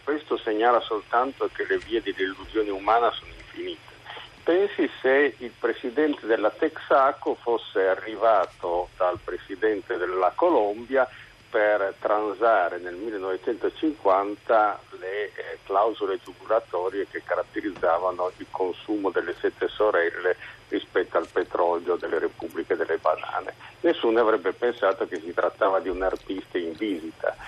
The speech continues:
con onori di Stato, ma di un uomo d'affari con dietro un potere economico e anche un potere militare. Vorrei far presente che questo medesimo potere economico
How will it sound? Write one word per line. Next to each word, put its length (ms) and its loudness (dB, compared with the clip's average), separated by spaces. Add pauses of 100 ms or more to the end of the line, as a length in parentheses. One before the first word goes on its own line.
(240)
con 160 0
onori 360 2
di 240 -8
Stato, 440 2
ma 260 2
di 300 -4
un 120 0
uomo 260 2
d'affari 600 2
con 240 -4
dietro 600 -2
un 140 -10
potere 360 0
economico 680 -2
e 40 4
anche 200 -4
un 100 -8
potere 480 0
militare. 600 -2 (380)
Vorrei 160 4
far 180 4
presente 500 0
che 120 -4
questo 260 -6
medesimo 600 0
potere 640 0
economico 800 -2